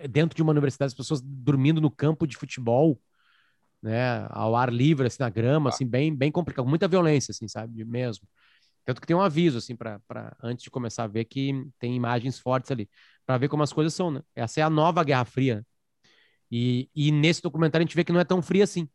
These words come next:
Speaker 1: ela é bem quente. Tem muita bala de borracha, bala de verdade, pedra,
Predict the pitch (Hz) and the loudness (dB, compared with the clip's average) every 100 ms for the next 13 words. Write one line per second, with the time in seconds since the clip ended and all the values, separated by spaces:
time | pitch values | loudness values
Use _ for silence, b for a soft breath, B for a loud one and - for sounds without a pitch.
0 | _ 120 120 110 170 165 170 139 - _ | _ -6 -2 0 0 2 2 0 -8 _
1 | _ _ _ _ 117 135 156 143 123 151 | _ _ _ _ -6 -4 -2 0 2 4
2 | 131 113 120 101 147 147 135 123 139 123 | 2 0 -2 2 2 2 0 2 2 2
3 | 113 117 101 123 160 - - - 135 160 | -2 -4 -2 0 0 -2 -8 0 2 4
4 | 147 123 117 104 | 2 0 -2 -4